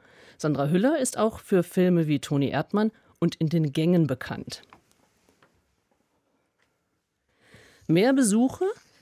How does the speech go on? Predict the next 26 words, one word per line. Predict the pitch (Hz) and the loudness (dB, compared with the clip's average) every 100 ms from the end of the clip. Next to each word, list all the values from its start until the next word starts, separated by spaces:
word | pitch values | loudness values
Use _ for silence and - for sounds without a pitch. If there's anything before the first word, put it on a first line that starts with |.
| _ | _
keine | - 208 269 | 0 4 4
Umsatzeinbußen | 254 269 262 262 - 214 226 208 220 - 220 | 4 4 4 0 -2 0 0 0 0 0 0
und | 151 147 | 0 0
durchweg | 170 190 - 185 - | 0 0 -2 -4 -4
positives | 156 160 160 156 143 - | -2 -2 0 -2 -2 -2
Feedback. | - 127 - 127 | -4 -6 -4 -6
So | - 196 | -2 2
lautet | 220 208 226 240 | 2 2 0 -4
das | 180 - | -4 -2
Fazit | 175 196 - 240 - - - 196 | -2 -2 -2 -6 -12 -20 -10 -6
des | - | -2
Bremer | 180 214 214 | 2 2 4
Museums | 214 156 147 170 - | 2 2 0 0 -2
für | 175 | -2
moderne | 143 131 127 123 | 0 0 -2 -6
Kunst | - 190 196 - 151 | 0 0 0 -6 -2
Weserburg | 147 160 175 151 151 151 - - _ | 0 2 0 0 -2 -4 -6 -20 _
nach | 160 160 | -4 -2
einem | 175 | -2
Experiment | 156 - - 175 156 160 233 - _ | -4 -4 -4 0 2 2 0 -4 _
mit | - 226 | -4 -4
flexiblen | - 254 - 214 196 214 - - | -4 -4 -2 0 2 0 -2 -2
Eintrittspreisen. | 165 202 - 147 - - 131 123 123 135 117 - - - - _ _ _ _ _ _ _ _ _ - - _ | 0 0 -2 -4 -4 -6 -8 -6 -6 -8 -14 -20 -20 -20 -20 _ _ _ _ _ _ _ _ _ -20 -20 _
Zehn | - 247 262 | 0 4 6
Minuten | 262 262 262 | 6 4 4
Museumsbesuch | 196 160 143 220 - 254 240 269 311 | 2 4 2 0 0 -2 2 2 0